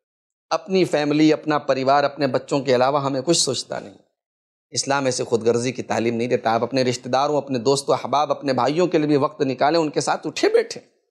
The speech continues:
तो ये तीसरी चीज़ है कि उठने बैठने से भी बहुत सारे मसाइल हल होते हैं। नाज़रीन किराम,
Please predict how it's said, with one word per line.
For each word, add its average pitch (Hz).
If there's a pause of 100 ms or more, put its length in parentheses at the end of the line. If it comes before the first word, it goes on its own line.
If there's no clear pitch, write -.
(920)
तो 196
ये 220 (120)
तीसरी 233
चीज़ 208
है 151 (1300)
कि 180
उठने 208
बैठने 165
से 165
भी 147
बहुत 139
सारे 123
मसाइल 113
हल 104
होते 92
हैं। - (840)
नाज़रीन 135
किराम, 110